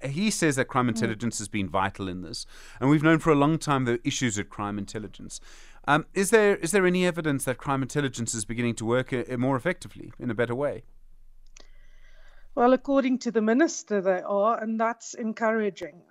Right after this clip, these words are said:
Speaker 2: I-, if this is the case, then, and we are seeing these significant arrests made, that is a good sign. Um,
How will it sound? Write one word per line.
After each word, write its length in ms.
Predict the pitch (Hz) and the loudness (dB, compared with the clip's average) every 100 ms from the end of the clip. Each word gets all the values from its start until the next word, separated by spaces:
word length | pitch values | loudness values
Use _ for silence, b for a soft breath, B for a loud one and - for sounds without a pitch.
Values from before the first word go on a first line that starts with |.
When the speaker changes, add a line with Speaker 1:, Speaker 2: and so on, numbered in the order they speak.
| - | -8
Speaker 2:
I-, 100 | 220 - | -8 -6
if 220 | 240 - | -8 -2
this 240 | 240 247 262 | 0 0 0
is 460 | 240 - - - | -6 -6 -18 -14
the 160 | 202 226 | -4 -2
case, 600 | - 233 202 202 - - | 0 2 2 0 -8 -8
then, 380 | 214 208 202 202 - | -2 0 0 -4 -4
and 260 | 208 208 - | -2 -4 -2
we 140 | 220 202 | 2 4
are 120 | 190 | 2
seeing 380 | - 240 220 208 | 0 -2 0 0
these 260 | 196 190 | -2 -6
significant 800 | 196 - 196 202 220 - 190 180 | -6 0 2 2 0 0 0 2
arrests 560 | 180 175 190 - - - | 2 2 2 -2 -14 -4
made, 420 | 185 165 175 - _ B B B B B | -2 -2 -6 -10 _ B B B B B
that 260 | 240 254 - | 6 6 2
is 340 | 262 262 226 | -2 -2 -2
a 60 | 226 | -6
good 240 | 202 185 | -6 -8
sign. 420 | - 185 170 165 - | -8 -8 -8 -12 -10
Um, 200 | 226 | -8